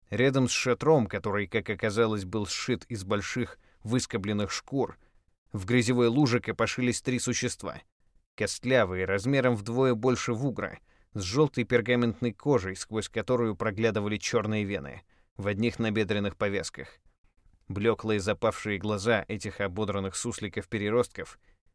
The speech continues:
выражали вселенскую тщетность бытия. Раб. Первый уровень. Хм.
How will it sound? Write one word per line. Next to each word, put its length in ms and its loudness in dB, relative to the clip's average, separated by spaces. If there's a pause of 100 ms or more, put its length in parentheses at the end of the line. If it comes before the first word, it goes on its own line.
(140)
выражали 560 2
вселенскую 720 -4
тщетность 540 -6
бытия. 560 -10 (920)
Раб. 380 0 (640)
Первый 340 2
уровень. 380 -4 (1300)
Хм. 360 -4